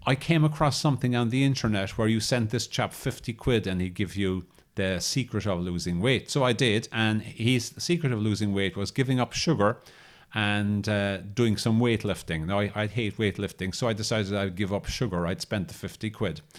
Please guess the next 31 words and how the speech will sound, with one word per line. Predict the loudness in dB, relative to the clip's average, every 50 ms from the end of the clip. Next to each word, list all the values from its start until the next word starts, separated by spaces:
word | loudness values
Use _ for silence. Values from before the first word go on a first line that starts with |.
| -20 -20 -20 -20 -10 -4
I | -2 0
gave | 2 6 6 6 6 6
up | 4 2
sugar | 0 0 2 2 4 4 4 4 2 0
and | -4 -2
I | 0 0
lost | 2 2 2 0 0 -4 -8 -10 -12 -18 _ _ -20 _ _ 2
twenty | 2 4 4 4 2 2
pounds | 2 4 4 4 2 0 0
in | -2 0
twenty | 0 0 0 0 0 0 0
weeks, | 2 0 0 -2 -4 -8 -10 -10 -8 -6
but | -6 -4 0 2 4 4
I | 4 4
was | 4 4 4 2 2 0
hungry. | 0 2 2 2 0 -2 -4 -4 -10 -18 _ _ -20 -20 -20 -20 -20 -20 -20 -20 -16 _ -2
And | 2 2 4 4 4 4 2 2 0 -4 -10 _ _ _ _ _ _ _ 2
eighteen | 4 4 6 6 6 4 6 6
months | 4 4 2 2 0 -2 -2
later, | 0 2 2 2 2 0 0
I | 0 0
started | -2 -2 0 2 2 2 2 0 -4 -4
a | -4
slow | -6 -4 -2 0 2 2 2 2
regain, | 2 2 0 0 0 0 0 0 2 0 0 -2
so | -4 -4 -4
I | -4
said, | -4 -4 -4 -4 -2
"This | -4 -4 -4 -4
isn't | -4 -4 -2 -2 -2
working," | 0 -2 -2 -4 -4 -8 -8 -8